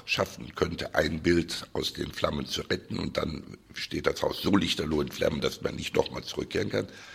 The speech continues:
kann ich Ihnen ziemlich sicher sagen, dass ich mit leeren Händen vor dem ausbrennenden Haus stünde, weil ich mich nicht entscheiden könnte, welches Bild ich rette. Also ich liebe sie alle.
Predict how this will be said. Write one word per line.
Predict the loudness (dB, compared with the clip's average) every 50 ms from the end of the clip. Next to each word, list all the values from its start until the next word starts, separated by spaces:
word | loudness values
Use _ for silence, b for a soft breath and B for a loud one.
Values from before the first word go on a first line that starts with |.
| B B B B B B B B -18 -10 -6
kann | -4 -4 -4
ich | -6 -8 -8 -8
Ihnen | -8 -4
ziemlich | -2 -2 -2 0 -2 -2 -2
sicher | -2 -4 -4 -2 -2 -2
sagen, | -2 0 -2 0 0 -2
dass | -4 -6 -6
ich | -8 -10 -8 -8
mit | -8 -6 -2
leeren | 0 0 0 0 0 -4 -4
Händen | -2 -2 -2 -4 -4 -8 -10
vor | -10 -6 -4 -2
dem | -2 -2 -2 -2
ausbrennenden | 0 0 0 0 -2 -4 -6 -6 -4 -4 -4 -4 -6 -4 -2
Haus | 0 0 0
stünde, | 0 0 0 -2 -2 0 0 -2 -2 B B B B B B B B
weil | -2 -2
ich | -2 -2
mich | -4 -6 -4
nicht | -4 -4 -4 -4 -2
entscheiden | -2 0 0 0 2 2 2 0 0 -4
könnte, | -4 -2 -2 -2 0 0
welches | 0 0 0 -2 -4 -6 -6
Bild | -4 -6 -6 -4
ich | -6 -6 -2 0
rette. | 0 0 0 -2 -8 -10 -18 -20 -20 -20 B B B B B B B B B B B B B B B B B B B B B _ _ _ _ -14
Also | -10 -8 -8 -8
ich | -8 -6 -4
liebe | -2 -2 -2 -2
sie | -4 -2 -2
alle. | -2 -2 -2 -6 -10